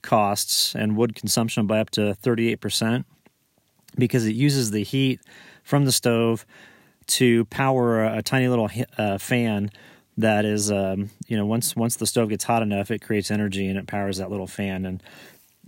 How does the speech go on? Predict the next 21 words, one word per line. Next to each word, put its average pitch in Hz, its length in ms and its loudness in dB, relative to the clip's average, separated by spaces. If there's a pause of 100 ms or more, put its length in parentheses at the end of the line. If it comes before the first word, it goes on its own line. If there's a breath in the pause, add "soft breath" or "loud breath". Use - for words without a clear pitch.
(440)
so - 140 2
it's 139 140 0
kinda 196 160 6
cool, 160 240 4
like, 123 180 4 (100)
you 135 120 2
know, 127 80 4
it's 120 100 0
not 147 160 -2
pushing 143 300 0
around 123 220 2
cold 123 260 0
air. 139 240 2 (920)
It - 60 2
just 123 220 0
operates 120 600 2
when 113 440 0 (880 soft breath)
the 110 400 2
stove 120 320 2
is 110 100 -2
hot, 113 320 2